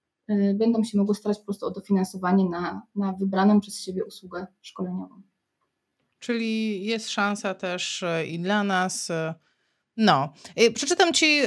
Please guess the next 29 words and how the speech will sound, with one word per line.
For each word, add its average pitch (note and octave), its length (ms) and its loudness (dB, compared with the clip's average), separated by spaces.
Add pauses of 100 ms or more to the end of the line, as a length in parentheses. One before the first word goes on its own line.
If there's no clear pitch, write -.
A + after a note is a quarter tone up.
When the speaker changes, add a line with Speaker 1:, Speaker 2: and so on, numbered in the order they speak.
(140)
Speaker 2:
pytanie C4 720 6
z G3+ 480 2
czatu. C#4+ 440 2
Czy C4 140 -4
jest E4+ 200 0
szansa D4 300 0
na C4 100 2
pozyskanie B3 520 0
dofinansowania, A3+ 720 0
będąc B3 440 0
jeszcze G#3+ 260 0
studentem, F3+ 920 0
bez F#3+ 180 -2
prawa A3 200 -2
wykonywania G3 580 -2
zawodu F3 280 -4
fizjoterapeuty? E3 760 -4
Jeśli D#3+ 280 -6
tak, G3+ 460 0
to G#3+ 140 -4
w F#3 40 -6
jak A3 180 -4
dużym G#3+ 260 0
stopniu G3 440 -2
jest F3+ 200 -6
to G3+ 80 -8
zależne F3 400 -4
od E3 120 -6
województwa? D#3 840 -4